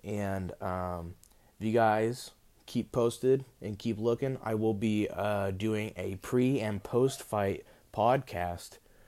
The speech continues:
about, uh, uh, John Jones versus Anthony Smith. That whole card is stacked, and I'd love to review it before and after. And, um, yeah, it's gonna be a lot of fun. So stick around, guys. Uh, keep, uh,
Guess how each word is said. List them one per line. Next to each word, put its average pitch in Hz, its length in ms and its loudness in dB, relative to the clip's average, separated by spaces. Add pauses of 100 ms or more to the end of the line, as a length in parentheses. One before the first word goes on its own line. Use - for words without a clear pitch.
(240)
about, 95 440 0
uh, 90 520 4 (840)
uh, 95 280 6
John 107 340 2
Jones 107 260 0
versus 95 200 -8
Anthony 104 300 -6
Smith. 98 320 -8
That 110 160 2
whole 110 180 2
card 120 400 0
is 95 200 -2
stacked, 120 460 0
and 95 100 -2
I'd 90 220 -6
love 107 300 -2
to 117 120 -6
review 101 360 0
it 113 80 -2
before 107 360 -4
and 98 100 -2
after. 110 500 -4 (520)
And, 95 380 -4
um, 87 520 -2 (300)
yeah, 98 200 0
it's 92 100 -4
gonna 104 160 -2
be 98 80 0
a 98 60 0
lot 98 160 2
of 98 60 -8
fun. 92 280 -6
So 92 180 -8
stick 110 240 -4
around, 107 280 -2
guys. 110 500 -4
Uh, 90 360 -2
keep, 104 280 -6
uh, 95 300 -2